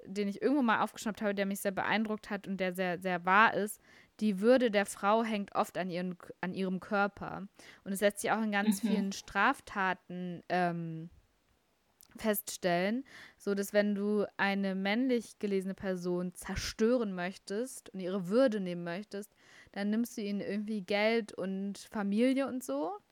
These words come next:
Speaker 1: So der Beschützer, der für die Familie, äh, sorgt. Und wenn du eine Frau entwürdigen möchtest, dann, äh, missbrauchst du sie halt sexuell oder, ja, in, in diesem Rahmen, äh, in diesem, äh,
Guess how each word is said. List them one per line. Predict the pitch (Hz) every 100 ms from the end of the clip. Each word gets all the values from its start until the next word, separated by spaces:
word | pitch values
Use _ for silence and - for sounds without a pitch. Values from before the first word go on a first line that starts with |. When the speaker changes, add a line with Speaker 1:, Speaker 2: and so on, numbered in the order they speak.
| _ - - _
Speaker 1:
So | 214
der | 202
Beschützer, | 196 - 226 - 214
der | 202 196 196
für | - 202
die | 190 196
Familie, | 190 202 196 202 190 190
äh, | 190 - -
sorgt. | 175 180 214 311 - - - - -
Und | 208
wenn | 208
du | 208
eine | 202
Frau | 208 - 226
entwürdigen | 208 208 196 220 226 208
möchtest, | 196 - 208 -
dann, | 185 185 180 - _ -
äh, | - - - _ _ 50 - _ 202 _
missbrauchst | - 202 - 190 196 208
du | 196
sie | 185 190
halt | 190 180 -
sexuell | - 196 - - 190
oder, | 196 175 170 170 170 196 214 262 _ _ _ _ -
ja, | - 113 202 _ _
in, | 196 190
in | - 190
diesem | 180 180 180
Rahmen, | - 170 185 226 311 _ _ _ _ _ _ _ _
äh, | 175 170
in | 185
diesem, | 180 185 175 175 -
äh, | - 165 156